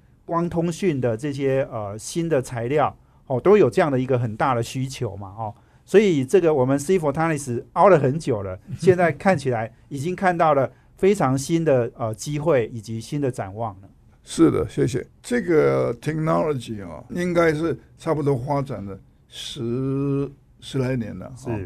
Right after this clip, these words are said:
Speaker 1: 是。
Speaker 3: 那么呢，因为呢，这个东-，technology 蛮新的，
Speaker 1: 是。
Speaker 3: 所以呢，<clears throat> 也不好做。
Speaker 1: 对。
Speaker 3: 所以呢，啊，很多那个 breakthrough 的这个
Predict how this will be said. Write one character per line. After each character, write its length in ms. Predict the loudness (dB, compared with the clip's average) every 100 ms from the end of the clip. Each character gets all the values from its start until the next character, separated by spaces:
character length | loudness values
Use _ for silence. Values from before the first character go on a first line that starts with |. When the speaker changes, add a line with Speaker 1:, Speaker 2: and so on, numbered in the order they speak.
| -12
Speaker 1:
是。 300 | -20 -20 -18
Speaker 3:
那 160 | -6 -2
么 140 | 0
呢， 480 | 0 0 -4 -6 -12 -16 -8
因 180 | 0 2
为 120 | 4
呢， 160 | 2 0
这 120 | -2
个 80 | -4
东 140 | -4 -8
-，technology 600 | -8 -6 -4 -4 -4 -4
蛮 160 | -4
新 440 | -6 -6 -6 -6 -6
的， 180 | -10 -14 _ _ -16
Speaker 1:
是。 140 | -14
Speaker 3:
所 240 | -10 -6 -4
以 100 | -4
呢， 240 | -6 -10 -16 -4
<clears throat> 320 | -4 -2 -6 -2
也 60 |
不 140 | 2 4
好 160 | 4
做。 400 | 0 -6 -10 -10 -16 _ _ _ _
Speaker 1:
对。 100 | -16
Speaker 3:
所 180 | -8 -2
以 80 | -2
呢， 280 | 0 -2 -6
啊， 340 | -2 0 0 -4 -16 _ _ -20 _
很 260 | -4 0 2
多 240 | 4 4
那 240 | 4 2 0
个 380 | -2 -2 -4
breakthrough 880 | -4 -6 4 6 4 -4 -6 -4 -4 -4
的 120 | -4
这 140 | -4
个 100 | -6